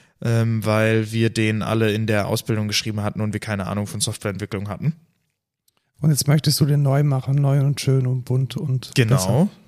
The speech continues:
Speaker 1: Und deswegen mache ich das Ganze in Go.
Speaker 2: Yay.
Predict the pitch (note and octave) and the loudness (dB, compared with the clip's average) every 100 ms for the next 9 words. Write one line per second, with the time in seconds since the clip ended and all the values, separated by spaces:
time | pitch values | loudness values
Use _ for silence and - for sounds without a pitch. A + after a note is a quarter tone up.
0 | _ A#2 A2+ G#2+ A2+ C3+ - A#2 B2 C3+ | _ -4 -4 -2 0 0 0 2 2 2
1 | A#2+ C3 C#3+ C#3 - G2 G2+ C3 A#2+ C3+ | 2 2 0 0 -2 -2 0 0 2 2
2 | D#3+ F3+ _ _ - F#3+ G3+ F#3+ D3+ A2 | 2 -2 _ _ 0 2 4 4 2 0
3 | F#2+ - _ _ _ F3 E3 D#3 C3+ | -4 -12 _ _ _ -2 2 2 2